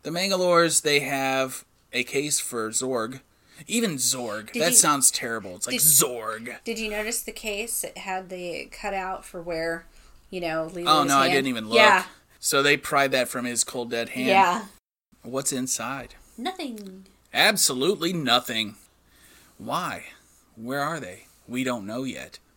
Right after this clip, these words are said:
Speaker 1: but we'll find out,
Speaker 2: <laughs>
Speaker 1: right?
Speaker 2: Right.
Speaker 1: Okay. Yeah, this, this whole movie, like, the visual style of this movie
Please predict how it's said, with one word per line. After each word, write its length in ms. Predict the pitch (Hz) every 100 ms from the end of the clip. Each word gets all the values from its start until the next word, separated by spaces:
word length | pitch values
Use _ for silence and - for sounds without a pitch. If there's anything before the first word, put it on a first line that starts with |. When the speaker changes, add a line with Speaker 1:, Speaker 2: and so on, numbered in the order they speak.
| -
Speaker 1:
but 160 | 110
we'll 140 | 104 120
find 340 | - 131 123
out, 320 | 135 151 107 -
Speaker 2:
<laughs> 40 |
Speaker 1:
right? 480 | 247 104 113 156 - - 214 190
Speaker 2:
Right. 320 | 165 156 - - _ - -
Speaker 1:
Okay. 420 | 123 - 107 87 - _ _ _ _ _ _ _
Yeah, 200 | 135 139
this, 260 | 147 165 -
this 240 | 160 160
whole 320 | 180 208 214
movie, 440 | 175 143 147 139 117
like, 220 | 113 120
the 200 | - 120
visual 720 | 123 147 147 160 151 139 131 123 - - _ _ _ _ _ _
style 540 | - - 135 127 139 147
of 100 | 151
this 200 | 151 143
movie 400 | 147 147 147